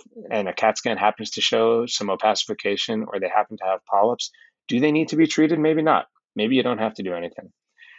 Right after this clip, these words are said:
If you are gonna treat somebody, then the question is, why are you treating them? And in my mind, there are three goals of treating a patient with C F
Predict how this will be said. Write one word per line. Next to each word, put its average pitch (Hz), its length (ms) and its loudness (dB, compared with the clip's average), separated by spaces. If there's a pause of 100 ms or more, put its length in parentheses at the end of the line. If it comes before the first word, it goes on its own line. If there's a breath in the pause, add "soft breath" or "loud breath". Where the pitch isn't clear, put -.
(600 loud breath)
If 113 120 -4
you 117 140 4
are 202 140 8
gonna 190 180 4
treat 110 260 -2
somebody, 95 500 -4 (220)
then 117 720 2 (680)
the 127 100 -2
question 131 380 4
is, 110 200 2
why 110 440 2
are 104 40 2
you 98 140 -4
treating 82 380 -10
them? - 160 -18 (220)
And 107 440 0
in 120 160 -6
my 139 160 4
mind, 123 240 2
there 104 140 0
are 95 40 -4
three 135 640 -4
goals 95 540 -2
of - 180 -12
treating 92 600 -8 (300)
a - 60 -14
patient 95 380 -6
with 87 120 -8
C 120 320 0
F 90 160 2